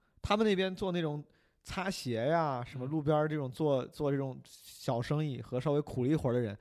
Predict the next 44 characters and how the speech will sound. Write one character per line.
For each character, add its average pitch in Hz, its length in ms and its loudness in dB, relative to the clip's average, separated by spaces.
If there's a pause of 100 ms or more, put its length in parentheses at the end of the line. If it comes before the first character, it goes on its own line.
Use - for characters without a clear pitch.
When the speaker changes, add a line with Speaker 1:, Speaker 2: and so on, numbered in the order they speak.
(120)
Speaker 2:
嗯。 139 160 -14
Speaker 1:
好 135 100 -4
像 185 140 4
你 156 60 -2
这 160 40 -2
么 190 60 -2
一 190 80 2
说， 180 160 2
我 147 60 4
回 147 160 -2
想 160 100 0
起 131 60 -4
来， 117 60 -6
确 220 180 2
实 160 120 0
好 156 140 -2
像 127 260 -6
还 120 200 -6
是 139 260 -6
有 120 140 0
不 113 120 -4
少 135 220 -2
的。 120 160 -20
Speaker 2:
嗯。 131 220 -4 (160)
Speaker 1:
有 143 160 4
一 - 20 4
些 233 80 8
别 160 140 4
的 202 80 6
国 147 120 2
家 104 300 -6
也 143 260 8
穷， 123 400 -2 (200)
Speaker 2:
嗯。 127 200 -8 (220)
Speaker 1:
但 180 140 6
是 165 80 0
就 165 100 2
不 143 100 -4
一 180 60 0
定 180 80 4
有 165 60 6
这 139 80 2
么 123 80 -6
多。 113 240 -8